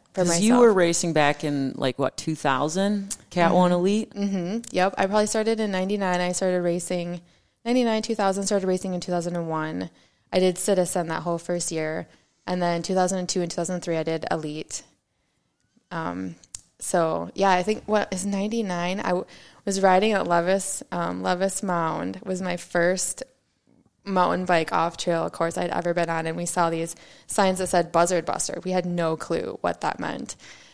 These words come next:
Speaker 1: Um, and here was this whole Wars series I had no idea about. And so just riding through Levis Mound, we saw these signs and decided to sign up for a race, and that's how it all started.
Speaker 2: And then you're stuck.
Speaker 1: Stuck.
Speaker 2: <laughs>
Speaker 1: It's so fun.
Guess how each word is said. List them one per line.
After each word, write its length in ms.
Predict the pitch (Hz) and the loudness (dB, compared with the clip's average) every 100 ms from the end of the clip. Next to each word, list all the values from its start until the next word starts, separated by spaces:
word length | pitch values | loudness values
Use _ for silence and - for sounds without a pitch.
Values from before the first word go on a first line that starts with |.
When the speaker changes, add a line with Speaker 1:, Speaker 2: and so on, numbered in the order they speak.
| _ - | _ -2
Speaker 1:
Um, 360 | 170 185 196 - | 0 0 -2 -4
and 80 | |
here 200 | 185 196 | 0 2
was 100 | 185 | 2
this 140 | 180 170 | 0 -2
whole 180 | - 180 | -2 0
Wars 340 | 170 170 175 | 2 2 2
series 560 | - 170 156 165 175 - _ _ - | -2 -2 -2 -4 -8 -12 _ _ -4
I 120 | 170 | 0
had 180 | 170 165 | 0 -2
no 260 | 165 165 | -4 -2
idea 320 | 165 160 160 | -2 -2 -4
about. 400 | 170 175 - - | -2 0 -2 -2
And 180 | - 175 | -6 -6
so 220 | - 170 | -4 -2
just 240 | 170 175 170 | 0 -2 0
riding 320 | 165 165 170 | 0 0 -2
through 240 | 170 180 | -2 -2
Levis 400 | 170 170 165 175 | 2 0 0 -2
Mound, 260 | 175 170 170 | -2 -2 -2
we 80 | 165 | -4
saw 200 | - 165 | -2 -2
these 160 | 165 165 | -2 -4
signs 540 | 160 156 160 165 - - _ _ _ | -2 -2 -4 -6 -8 -12 _ _ _
and 120 | 180 | -6
decided 380 | 175 180 170 170 | -4 0 2 2
to 80 | 170 | 0
sign 220 | 180 165 | 0 -2
up 100 | 165 | -2
for 120 | 180 | -2
a 40 | 165 | 0
race, 300 | 165 165 - | 0 -2 -6
and 100 | 175 | -6
that's 200 | - - | -6 -4
how 120 | - | -4
it 60 | 92 | -4
all 140 | - | -6
started. 480 | - 180 180 170 160 _ 147 | -6 -6 -4 -4 -6 _ -16
Speaker 2:
And 100 | 143 | -12
then 180 | 123 | -10
you're 120 | - - | -10 -10
stuck. 720 | - - - - - - - - | -8 -8 -8 -12 -12 -16 -20 -10
Speaker 1:
Stuck. 380 | - 214 214 | -2 2 4
Speaker 2:
<laughs> 140 | 262 226 | 4 2
Speaker 1:
It's 240 | 220 202 185 | -2 -2 0
so 200 | 190 208 | 2 2
fun. 500 | - 208 180 175 | 0 -2 -2 -6